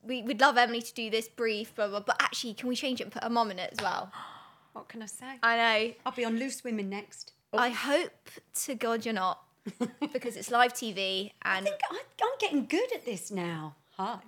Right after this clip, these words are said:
Speaker 2: welcome.
Speaker 1: <laughs>
Speaker 2: I
Speaker 1: No, you're
Speaker 2: am.
Speaker 1: not. Not if you do that.
Speaker 2: I am. So what have you been up to this week, my darling?
Speaker 1: Um, this week, what have I been up to? I've just been working, to be honest. I'm five days sober. I can't believe it.
Speaker 2: Well, that's good.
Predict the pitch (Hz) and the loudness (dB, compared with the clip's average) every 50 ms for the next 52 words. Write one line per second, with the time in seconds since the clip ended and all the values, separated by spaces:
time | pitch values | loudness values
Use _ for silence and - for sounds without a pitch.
0 | 151 - - 175 185 220 - - - - - _ _ _ _ _ _ _ _ _ | -20 -16 -12 -10 -8 -8 -10 -12 -18 -20 -20 _ _ _ _ _ _ _ _ _
1 | _ _ _ - 453 587 - - 1047 - - - - - - 1017 1017 - - - | _ _ _ 0 2 2 0 -2 -2 -4 -4 -6 -8 -10 -12 -16 -18 -18 -20 -20
2 | - _ _ _ _ _ - 320 370 453 262 254 240 233 214 208 196 180 170 - | -20 _ _ _ _ _ -4 -2 0 2 4 4 4 4 4 4 4 2 2 4
3 | 214 233 220 208 - 190 - 175 170 170 165 165 - - - - 320 359 392 - | 4 4 4 4 2 -6 -8 -2 0 2 2 2 0 -2 -4 -8 -8 -8 -8 -6
4 | 294 320 349 403 480 480 415 285 202 185 175 170 170 170 - - _ _ - - | -4 -2 -2 -2 -2 -2 -2 -2 -2 -4 -4 -6 -8 -8 -12 -16 _ _ -4 0
5 | 302 330 262 285 294 214 240 208 208 - - - 220 185 196 - - 196 196 - | 0 2 4 4 4 2 2 -2 -4 -6 -10 -14 -12 -12 -12 -10 -8 -8 -8 -6
6 | 190 190 185 180 - 190 180 180 185 185 185 185 - - - - - 554 539 539 | -6 -6 -6 -4 -4 -4 -4 -4 -4 -4 -6 -6 -10 -14 -20 -12 -8 -4 -2 -2
7 | 539 508 415 - - 311 339 339 339 330 349 311 233 254 226 415 480 466 - - | -2 -2 0 6 8 8 8 8 8 6 4 2 2 2 4 2 2 2 2 0
8 | 302 262 233 - 311 349 392 - 349 415 - 330 233 202 196 196 185 196 - 277 | -2 -2 -2 0 0 0 0 2 0 0 2 2 2 2 2 -2 -2 -2 -4 -8
9 | 359 - - - 381 269 214 240 311 403 453 453 - 285 202 185 - 175 170 226 | -10 -12 -8 -4 -2 0 2 4 4 4 4 2 0 -6 -8 -6 -6 -6 -6 -8
10 | - - - 269 269 262 294 - - 302 262 247 - 208 240 - - 277 302 370 | -6 -4 -4 -2 -2 -2 -4 0 2 2 2 2 2 -2 -2 -2 -2 -2 -2 -2
11 | 180 160 175 - - 202 240 - 233 330 381 330 - 85 87 - - _ _ - | -4 -6 -4 -4 -4 -4 -4 -4 -6 -6 -6 -6 -6 -6 -6 -6 -8 _ _ -10
12 | - 339 440 480 - - - - - - 175 185 226 359 480 - | -8 -8 -8 -8 -8 -10 -12 -8 -6 -4 -4 -2 -2 -4 -4 -6